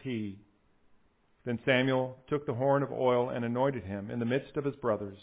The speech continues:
And the Spirit of the Lord rushed upon David from that day forward. And Samuel rose up and went to Ramah. Let's pray together. Father, thank you so much for your grace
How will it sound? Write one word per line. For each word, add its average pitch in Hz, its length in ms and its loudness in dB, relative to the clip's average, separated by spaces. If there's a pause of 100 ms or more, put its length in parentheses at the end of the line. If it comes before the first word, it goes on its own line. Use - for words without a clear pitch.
(600)
And 131 120 -2
the 110 120 -6
Spirit 151 320 4
of 143 80 -4
the 147 40 -4
Lord 123 440 2
rushed 139 480 -2
upon 120 340 -4
David 110 400 -2
from 117 140 -6
that 120 180 -2
day 120 140 -2 (100)
forward. 98 380 -8 (580)
And 113 160 -8
Samuel 127 340 2
rose 123 280 4
up 101 240 -2 (360)
and 110 140 -8
went 110 200 -4
to 113 60 -6
Ramah. 101 460 -6 (720)
Let's - 160 -16
pray 104 200 -6 (240)
together. 98 340 -10 (800)
Father, 120 320 4
thank 123 180 -2
you 127 100 -6 (100)
so 131 100 4
much 113 220 0 (160)
for 117 160 -2
your 110 100 -2
grace 110 280 0